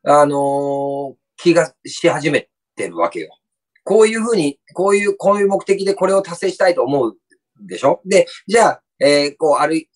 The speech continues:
上がっていって、達成したってな-、なるじゃないですか。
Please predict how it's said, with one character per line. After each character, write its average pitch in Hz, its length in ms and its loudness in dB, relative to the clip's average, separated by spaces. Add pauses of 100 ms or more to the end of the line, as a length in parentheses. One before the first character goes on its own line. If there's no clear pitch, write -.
上 165 80 0
が 147 120 0
っ - 80 -12
て 165 120 -4
い 147 60 -4
っ - 120 -16
て、 147 220 0
達 196 280 -2
成 208 60 2
し 208 60 -10
た 208 120 2
っ 196 80 2
て - 40 -20
な-、 117 120 -6
な 107 40 -4
る 101 60 -8 (100)
じ - 60 -4
ゃ - 60 0
な - 40 -4
い - 40 -10
で - 120 -20
す - 100 -20
か。 - 100 -16